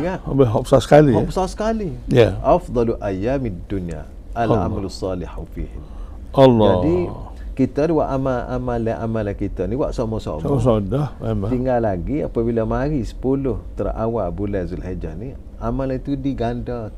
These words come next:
Speaker 1: ditikak gandakan.
Speaker 2: Masa hari besar.
Speaker 1: Hari besar.
Speaker 2: Allahu Akbar.
Speaker 1: Ha. Hari besar,
Speaker 2: Hmm,
Speaker 1: mak-,
Speaker 2: hmm.
Speaker 1: semua s-, s-, ap-, apabila sebut je hari besar,
Speaker 2: Memang.
Speaker 1: amalan ganda.
Speaker 2: Dia jadi besar lalu.
Speaker 1: Dia besar.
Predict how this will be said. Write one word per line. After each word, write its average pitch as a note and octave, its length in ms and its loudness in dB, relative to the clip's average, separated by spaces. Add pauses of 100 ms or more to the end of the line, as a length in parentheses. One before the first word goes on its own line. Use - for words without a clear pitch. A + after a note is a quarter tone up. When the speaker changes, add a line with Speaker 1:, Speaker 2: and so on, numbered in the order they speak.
(440)
Speaker 1:
ditikak A#2 520 -2
gandakan. G2 600 -4 (240)
Speaker 2:
Masa C3 320 6
hari C#3 80 10
besar. B2 400 4 (120)
Speaker 1:
Hari C3 200 -2
besar. - 320 -6 (120)
Speaker 2:
Allahu G2+ 540 4
Akbar. - 320 -8
Speaker 1:
Ha. - 140 -14 (760)
Hari A2 200 2
besar, G#2 680 -4
Speaker 2:
Hmm, D3 180 2
Speaker 1:
mak-, G#2 240 -6
Speaker 2:
hmm. A2+ 120 -4 (100)
Speaker 1:
semua E3 340 -2
s-, - 140 -8
s-, - 160 -12 (260)
ap-, C#3+ 320 -2
apabila D#3 380 2
sebut G3+ 260 0
je C#3 80 -4
hari C3+ 220 0
besar, D3 420 -6
Speaker 2:
Memang. B2+ 380 8
Speaker 1:
amalan E3 240 0
ganda. A#2+ 400 -2
Speaker 2:
Dia D3 100 4
jadi C3+ 160 10
besar C#3 240 8
lalu. A#2+ 300 4
Speaker 1:
Dia F#3+ 180 -6
besar. F3+ 240 -8